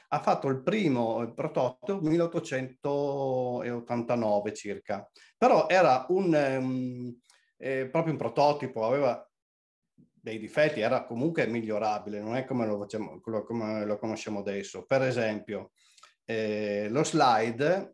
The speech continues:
praticamente ti faccio la prova. Questa parte, l'imboccatura,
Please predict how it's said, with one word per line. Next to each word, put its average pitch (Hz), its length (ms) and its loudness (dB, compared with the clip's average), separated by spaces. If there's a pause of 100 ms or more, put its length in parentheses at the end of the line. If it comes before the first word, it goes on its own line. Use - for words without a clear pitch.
praticamente 143 600 2
ti - 100 -10
faccio 127 400 -6
la 117 80 -4
prova. 104 520 -4 (1200)
Questa 185 300 -2
parte, 110 500 2
l'imboccatura, 123 1040 -2